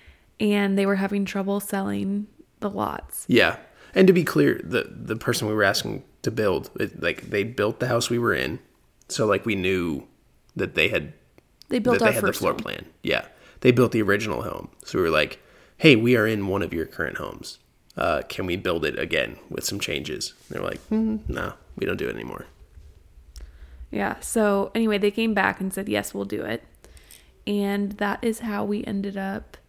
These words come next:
Speaker 1: building the same house again.
Speaker 2: <laughs>
Speaker 1: We pushed out the back wall.
Speaker 2: Yep.
Speaker 1: And so that we had a full-size dining room and an oversized master bathroom with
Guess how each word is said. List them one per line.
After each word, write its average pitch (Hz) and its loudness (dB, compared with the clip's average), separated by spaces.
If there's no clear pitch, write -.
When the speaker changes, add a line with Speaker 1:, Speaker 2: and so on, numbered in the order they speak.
Speaker 1:
building 214 0
the 233 -2
same 233 4
house 92 4
again. - 4
Speaker 2:
<laughs> - -20
Speaker 1:
We 220 2
pushed - -4
out - 0
the 214 0
back 226 0
wall. 220 2
Speaker 2:
Yep. - 2
Speaker 1:
And 202 0
so 202 0
that 202 -2
we 202 -2
had 196 -4
a 208 -2
full-size 202 -4
dining 196 -2
room 220 0
and 196 -2
an 185 -4
oversized 196 -4
master 196 -8
bathroom 202 -4
with - -2